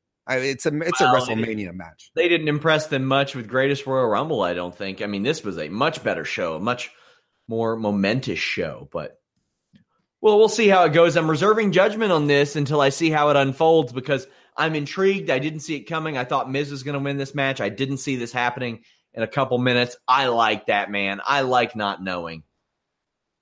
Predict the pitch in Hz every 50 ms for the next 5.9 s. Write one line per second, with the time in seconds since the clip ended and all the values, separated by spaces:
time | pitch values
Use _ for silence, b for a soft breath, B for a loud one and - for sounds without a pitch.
0 | _ _ _ _ _ _ _ _ _ _ _ _ _ _ _ - 165 185 180 160
1 | 143 - 151 147 127 120 110 123 135 131 143 170 214 247 220 196 170 151 143 139
2 | - 147 139 135 123 131 135 131 127 123 127 120 120 123 127 131 131 117 113 127
3 | 147 240 254 208 160 135 110 101 98 101 104 110 226 311 339 254 202 170 156 143
4 | 135 143 151 156 151 147 123 127 139 147 147 143 143 143 135 120 113 117 117 113
5 | 110 110 - 117 113 110 104 104 101 - - - 120 98 90 82 80